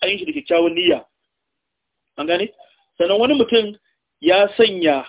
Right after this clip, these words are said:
ranar Juma'a, ya sanya mafi kyawun tufafi domin ranar Juma'a ne, kawai shi ranar Juma'a kwalliya yake yi. An gane? Ba wai dan ya samu lada ba, wannan al'ada ne,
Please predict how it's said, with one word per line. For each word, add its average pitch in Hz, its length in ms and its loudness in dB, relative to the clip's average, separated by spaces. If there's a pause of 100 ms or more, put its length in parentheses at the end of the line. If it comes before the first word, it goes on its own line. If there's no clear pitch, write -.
(540)
ranar 196 280 -2
Juma'a, 202 300 0
ya 185 100 -2
sanya 185 200 0
mafi 180 200 -4
kyawun 202 400 2
tufafi 170 460 -2 (680)
domin 180 260 4
ranar 190 280 0
Juma'a 185 300 2
ne, 143 100 -6
kawai 160 160 -2
shi - 120 0
ranar 190 240 0
Juma'a 185 280 -2
kwalliya 175 340 2
yake 180 220 -2
yi. 254 140 -2 (1300)
An 147 100 -6
gane? 170 240 0
Ba 147 120 4
wai 180 160 4
dan 196 100 0
ya 165 120 -2
samu 139 160 -2
lada 143 260 4
ba, 160 60 0
wannan 190 240 0
al'ada 147 400 -2
ne, 117 140 -16